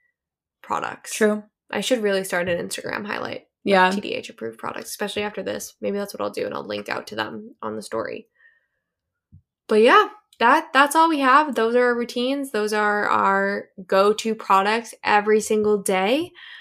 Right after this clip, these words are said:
Speaker 1: Um, yeah, we hope you enjoyed the episode. Make sure to follow us on Instagram at Two Degrees Hotter.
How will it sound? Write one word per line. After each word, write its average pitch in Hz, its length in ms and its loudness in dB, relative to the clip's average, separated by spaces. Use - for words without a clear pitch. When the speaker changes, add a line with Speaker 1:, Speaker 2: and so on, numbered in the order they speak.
Speaker 1:
Um, 214 600 0
yeah, 294 240 -6
we 254 80 0
hope 240 180 4
you 247 100 4
enjoyed 233 240 2
the 226 100 0
episode. 240 680 4
Make 208 240 -2
sure 202 480 0
to 202 560 -4
follow 196 240 0
us 202 140 -6
on 208 140 -6
Instagram 269 460 -6
at - 160 -10
Two 214 140 -4
Degrees 202 300 -4
Hotter. 320 560 4